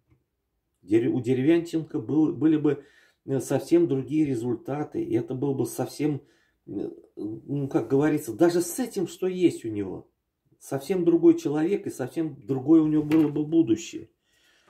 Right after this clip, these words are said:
Но эти фрики до того усушиваются, до того сидят в этой весовой категории и говорят о том, что они пишут какую-то историю. Это такой бред, такое позорище. Вот в следующем ролике я буду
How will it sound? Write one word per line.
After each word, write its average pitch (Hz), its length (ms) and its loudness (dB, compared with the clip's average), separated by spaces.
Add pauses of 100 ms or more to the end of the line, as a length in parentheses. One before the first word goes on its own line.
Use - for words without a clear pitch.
(260)
Но 139 160 6
эти 170 220 2
фрики 185 300 -2
до 127 120 -8
того 165 380 4
усушиваются, 156 720 -8
до 113 160 -4
того 165 280 2
сидят 160 380 0
в 160 80 2
этой 151 180 0
весовой 139 360 -6
категории 135 560 -2
и 113 80 -6
говорят 147 520 0
о 127 60 -4
том, 156 300 -4
что - 320 -8 (320)
они 120 180 -6
пишут - 380 -10
какую-то 131 440 -2
историю. 123 440 0
Это 131 260 -2 (340)
такой 151 300 0
бред, 123 480 -4
такое 151 340 -2
позорище. 113 880 -6
Вот 110 120 -4
в - 40 -16
следующем 139 480 -2
ролике 139 440 2
я 110 100 2
буду 113 400 -2